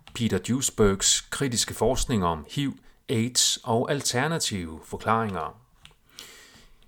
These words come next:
Peter Duesberg er født i nitten seksogtredive og professor i molekylær og cellebiologi ved University of California i U S A. Han er den førende,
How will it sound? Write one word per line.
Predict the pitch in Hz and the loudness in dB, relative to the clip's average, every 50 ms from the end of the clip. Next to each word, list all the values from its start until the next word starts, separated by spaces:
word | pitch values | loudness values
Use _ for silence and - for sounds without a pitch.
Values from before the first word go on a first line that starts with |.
| - - | -8 0
Peter | - 131 - 160 | 2 2 2 2
Duesberg | - 160 180 175 - - - 131 127 123 123 - - | 2 0 0 0 0 2 4 4 4 4 2 2 0
er | 127 107 101 92 87 | 2 4 4 2 2
født | - - 147 143 127 98 | 0 -2 0 0 0 0
i | 95 87 87 82 | -2 -2 -4 -2
nitten | 82 104 120 123 107 95 | -2 -2 -2 -2 -2 -2
seksogtredive | - 123 131 - - 104 95 - - 92 95 117 135 135 131 107 | 0 -2 -2 -2 -4 -4 -4 0 0 2 2 2 2 2 0 2
og | 71 107 104 101 - - | 2 2 2 0 0 -2
professor | - 120 - - 151 143 - 151 123 | -4 -2 2 2 2 2 4 4 4
i | 101 92 87 82 78 | 2 2 0 -4 -4
molekylær | 85 87 90 87 87 - - 98 90 123 135 123 | -4 -2 -2 -2 -2 -4 -2 0 2 2 4 2
og | 101 - - 87 82 85 - | 2 0 -2 -4 -4 -4 -4
cellebiologi | - - 107 107 120 151 131 120 110 98 92 95 90 - 117 110 104 - | -2 0 0 0 0 0 0 0 2 2 2 0 0 0 0 -2 -2 -2
ved | 104 110 104 104 104 104 - - 117 107 | 0 2 2 2 2 0 -2 -2 2 4
University | 107 104 95 101 107 127 135 - 123 117 - - 107 85 78 | 4 4 4 4 4 2 2 0 0 0 0 0 0 -2 -4
of | 76 - - | -8 -12 -10
California | - 95 85 87 - - 107 104 120 131 127 107 87 82 - | -8 -8 -8 -8 -6 -2 0 0 0 0 0 -2 -2 -4 -6
i | - - 92 80 76 - _ _ | -10 -12 -10 -12 -12 -16 _ _
U | - 104 85 78 | -14 -10 -8 -4
S | - - | -2 0
A. | 104 110 - - - _ _ _ _ _ _ _ - - - - - - _ _ _ _ _ - _ _ _ - | 0 0 -2 -4 -10 _ _ _ _ _ _ _ -20 -20 -20 -20 -20 -20 _ _ _ _ _ -20 _ _ _ -6
Han | - 123 123 131 | -2 0 0 2
er | 131 | 2
den | 123 127 117 113 110 104 | 2 4 4 4 4 2
førende, | 101 - - 127 120 135 156 160 147 113 90 80 | 2 2 4 4 6 6 6 4 4 2 0 -2